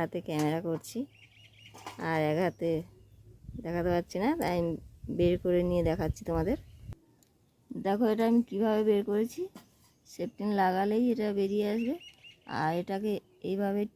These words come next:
টিপে এটা ফেলে দিতে হবে, আর এই শক্ত অংশটা নিয়ে নিতে হবে। মন দিয়ে দেখো ভিডিওটা, তোমরাও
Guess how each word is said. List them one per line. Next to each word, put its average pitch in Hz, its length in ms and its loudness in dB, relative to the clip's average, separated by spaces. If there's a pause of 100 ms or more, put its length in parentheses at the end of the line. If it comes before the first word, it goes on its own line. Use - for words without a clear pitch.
(100)
টিপে 180 420 -4 (1000)
এটা 185 260 -4
ফেলে 190 240 -4
দিতে 208 180 -2
হবে, 247 160 0
আর 240 120 2
এই 202 140 0
শক্ত - 260 -10 (120)
অংশটা 196 380 -4
নিয়ে 196 200 -2
নিতে 202 260 -4
হবে। 240 160 0 (4000)
মন 190 300 -2 (100)
দিয়ে 202 260 2
দেখো 190 200 2 (100)
ভিডিওটা, 196 420 0 (4000)
তোমরাও 185 280 2